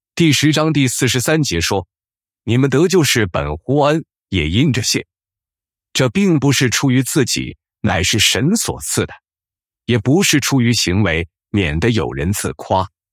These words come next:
以弗所书第二章第八至九节，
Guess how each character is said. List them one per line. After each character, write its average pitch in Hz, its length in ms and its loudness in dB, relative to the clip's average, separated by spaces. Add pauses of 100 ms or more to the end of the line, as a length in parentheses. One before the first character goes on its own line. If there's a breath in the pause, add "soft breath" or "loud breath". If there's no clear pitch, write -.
(400)
以 113 140 2
弗 160 160 2
所 95 200 0
书 139 280 -2 (540)
第 151 160 2
二 139 240 2
章 139 240 0
第 107 220 0
八 156 260 0
至 127 160 0
九 69 240 -6
节， - 260 -4